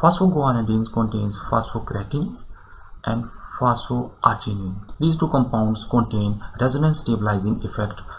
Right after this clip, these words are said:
of lone pair between two highly electronegative atoms, oxygen and nitrogen. Because of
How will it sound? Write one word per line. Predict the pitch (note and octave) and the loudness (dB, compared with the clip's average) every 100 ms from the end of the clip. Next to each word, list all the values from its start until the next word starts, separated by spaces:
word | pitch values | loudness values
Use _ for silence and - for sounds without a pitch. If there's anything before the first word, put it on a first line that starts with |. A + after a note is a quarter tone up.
| - | -8
of | B2+ - | -6 0
lone | G#2+ G#2+ D3+ D#3+ | 2 6 6 6
pair | A#2 G#2+ | 4 0
between | G2+ - A2 G#2+ | 0 -2 0 0
two | B2+ B2+ | 2 2
highly | - C3 B2 | 2 0 2
electronegative | G#2 - - G2+ G#2+ A2+ A2+ G#2+ - - - - - - | 0 -2 -4 -2 -2 0 0 -2 -4 -14 -12 -10 -10 -4
atoms, | A2 G#2+ G2+ G2+ - - - - - | -2 0 0 0 -4 -12 -14 -10 -6
oxygen | G2 - G#2+ G2+ F#3 A3 - - - - - | -6 -2 -2 0 -2 -4 -10 -18 -16 -16 -6
and | A2+ A2+ - - - - - | -2 0 -2 -8 -12 -8 0
nitrogen. | B2 - F#2+ - - - - - - - | 0 0 -6 -8 -10 -14 -18 -18 -18 -6
Because | B2 C3+ C3 | 0 2 2
of | C3+ | 0